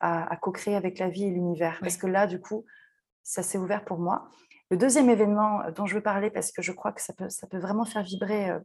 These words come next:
Speaker 1: beaucoup de gens, y compris toi, c'est, euh, j'ai décidé d'aller faire un, une retraite Vipassana,
Speaker 2: Mhm.
Speaker 1: euh, au Costa Rica. Euh, c'était juste après une, une énorme rupture, en fait, euh, de plus de dix ans avec mon premier amour, en fait.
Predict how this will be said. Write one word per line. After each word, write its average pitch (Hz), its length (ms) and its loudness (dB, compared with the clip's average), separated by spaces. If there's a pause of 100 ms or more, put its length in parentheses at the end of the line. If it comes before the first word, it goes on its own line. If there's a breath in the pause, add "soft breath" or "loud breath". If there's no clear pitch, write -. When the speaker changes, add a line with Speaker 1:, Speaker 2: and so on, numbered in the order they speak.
Speaker 1:
beaucoup - 220 -12
de 196 60 -2
gens, 226 240 0 (540 loud breath)
y - 60 -18
compris 202 320 -4
toi, 220 260 -2 (340 loud breath)
c'est, 233 520 6
euh, 180 340 2 (420)
j'ai 180 140 -4
décidé 226 400 2
d'aller 208 220 4
faire 220 280 -2
un, 175 380 0 (480 soft breath)
une 185 160 2
retraite 220 460 0
Vipassana, 196 720 0 (500)
Speaker 2:
Mhm. 170 300 -6 (200)
Speaker 1:
euh, 185 280 4
au 180 80 2
Costa 233 320 0
Rica. 185 500 0 (600 loud breath)
Euh, 170 360 6
c'était 185 320 -4
juste 214 220 -2
après 226 320 4
une, 196 140 2
une 175 400 -2
énorme 208 260 4
rupture, 185 480 -4
en 175 80 -6
fait, 180 300 -6
euh, 160 420 -4
de 180 60 -14
plus - 160 -8
de 180 60 -2
dix 185 240 -2
ans 208 80 0
avec 180 200 -2
mon 156 100 -2
premier 202 220 -2
amour, 175 320 -2
en 175 80 -8
fait. - 260 -8